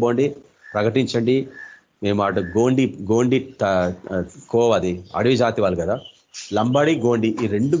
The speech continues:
గోండి, ఈ తె-, తెగల వాళ్ళు ఎంతమంది ప్రభుని స్వీకరించారు. కాబట్టి మీ సేవ కూడా అట్లనే జరగాల. యథావిధిగా పొద్దున్న లేసి, సాయంత్రం లేసి, నిద్రపోయి, తినేసి అట్లా ఉండద్దు లైఫ్. అది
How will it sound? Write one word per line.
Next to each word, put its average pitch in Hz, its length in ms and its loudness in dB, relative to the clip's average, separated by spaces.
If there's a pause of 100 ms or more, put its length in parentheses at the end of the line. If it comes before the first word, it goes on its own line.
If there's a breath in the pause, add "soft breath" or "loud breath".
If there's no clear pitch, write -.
గోండి, 143 240 2 (120)
ఈ - 20 4 (120)
తె-, 101 240 2
తెగల 123 280 2
వాళ్ళు 92 300 -2
ఎంతమంది 151 500 0
ప్రభుని 117 280 0
స్వీకరించారు. - 540 -6 (1600)
కాబట్టి 131 300 0 (180)
మీ 139 100 4 (100)
సేవ 139 140 0 (100)
కూడా 147 100 0
అట్లనే 131 280 -4
జరగాల. 107 280 0 (540)
యథావిధిగా 170 440 2
పొద్దున్న 135 280 0
లేసి, 147 260 0 (300)
సాయంత్రం 120 360 0
లేసి, 131 220 0 (340)
నిద్రపోయి, 120 480 4
తినేసి 131 480 2
అట్లా 107 140 -4 (100)
ఉండద్దు 120 320 0
లైఫ్. 101 180 -4 (1000)
అది 123 160 2